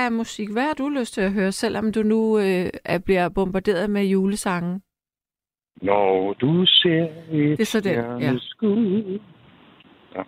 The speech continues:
Speaker 1: Så
Speaker 2: Jeg kan
Speaker 1: vælger
Speaker 2: godt
Speaker 1: vi
Speaker 2: lægge
Speaker 1: den.
Speaker 2: mærke til, at jeg, jeg kan faktisk godt synge. <laughs> Nå.
Speaker 1: <laughs> Ja, det kunne du faktisk godt.
Speaker 2: <laughs> Ja, det kan jeg faktisk godt.
Speaker 1: Ja.
Speaker 2: Det er nok, fordi jeg har været synger i mit forrige liv, eller, eller andet, jeg ved ikke.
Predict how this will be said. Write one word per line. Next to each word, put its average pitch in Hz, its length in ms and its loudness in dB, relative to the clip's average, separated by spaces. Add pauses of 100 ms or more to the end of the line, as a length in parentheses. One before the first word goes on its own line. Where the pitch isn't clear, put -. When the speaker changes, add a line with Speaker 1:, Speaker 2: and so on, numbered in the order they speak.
(300)
Speaker 1:
Så - 140 -4
Speaker 2:
Jeg 226 120 2
kan 208 80 6
Speaker 1:
vælger - 140 6
Speaker 2:
godt 113 80 6
Speaker 1:
vi - 40 4
Speaker 2:
lægge 151 120 6
Speaker 1:
den. 139 60 4
Speaker 2:
mærke 139 220 2
til, 151 60 2
at 139 60 6
jeg, 131 240 4
jeg 123 160 4
kan 120 140 -4 (100)
faktisk 135 320 0
godt 143 160 2
synge. 143 320 2 (500)
<laughs> - 500 -12
Nå. 101 120 -2 (420)
Speaker 1:
<laughs> - 80 2 (280)
Ja, 180 280 2 (340)
det 311 80 -14
kunne - 140 -4
du 370 80 -2
faktisk 294 440 -2
godt. 254 160 0 (320)
Speaker 2:
<laughs> - 260 -8
Ja, 165 100 4
det 175 160 -2
kan 131 120 2
jeg 147 80 0
faktisk 107 260 -2
godt. 87 140 -4 (1300)
Speaker 1:
Ja. 147 60 -4
Speaker 2:
Det 160 120 0
er 131 40 2
nok, 135 160 2
fordi 139 160 0
jeg 139 80 4
har 135 60 4
været 123 180 2
synger 131 360 0 (220)
i 98 260 0 (180)
mit 107 180 0
forrige 107 240 4
liv, 104 260 0
eller, 92 140 2
eller 92 160 0
andet, 90 120 -6
jeg 90 80 0
ved 90 100 2
ikke. 82 120 -6